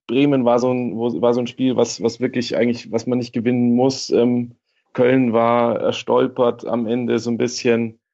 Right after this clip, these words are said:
Ähm, da waren nicht so viele Erleichterungen im, im Zwischenlauf der Saison und, ähm, umso größer ist jetzt die Erleichterung, dass es mit dem Klassenerhalt noch geklappt hat,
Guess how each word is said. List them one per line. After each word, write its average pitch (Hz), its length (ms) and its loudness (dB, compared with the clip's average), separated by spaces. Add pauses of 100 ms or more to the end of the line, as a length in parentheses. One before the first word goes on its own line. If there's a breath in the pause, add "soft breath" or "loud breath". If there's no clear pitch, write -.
(440)
Ähm, 113 300 -2
da 113 160 2
waren 127 160 2
nicht 147 160 0
so 160 140 -2
viele 143 520 2 (460)
Erleichterungen 135 760 2
im, 120 180 0
im 123 160 -2
Zwischenlauf 117 680 2
der 117 120 0
Saison 117 480 -2
und, 117 260 -4
ähm, 113 300 -2
umso 120 240 -4
größer 123 320 0
ist 117 160 0
jetzt 117 240 -2
die - 20 4
Erleichterung, 117 540 2
dass 113 140 2
es 117 120 -4
mit 113 140 -6
dem 110 100 -4
Klassenerhalt 110 540 0
noch - 120 -10
geklappt - 400 -6
hat, 117 200 -4